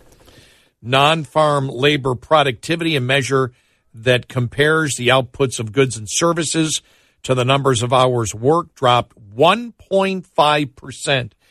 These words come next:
in the final three months. That meant productivity fell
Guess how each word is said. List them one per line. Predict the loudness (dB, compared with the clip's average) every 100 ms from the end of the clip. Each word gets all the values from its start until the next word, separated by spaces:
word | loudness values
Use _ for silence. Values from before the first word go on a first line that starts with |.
| _ _ _ -2
in | 0
the | 0
final | 2 2 2 -2
three | -2 0
months. | 2 2 0 -6 -10 -10 _ _ _ _ _ _ _ -2
That | 2 2
meant | 2 -4 -4
productivity | 2 2 2 -4 -2 -2 -2
fell | -4 0 2 2 -2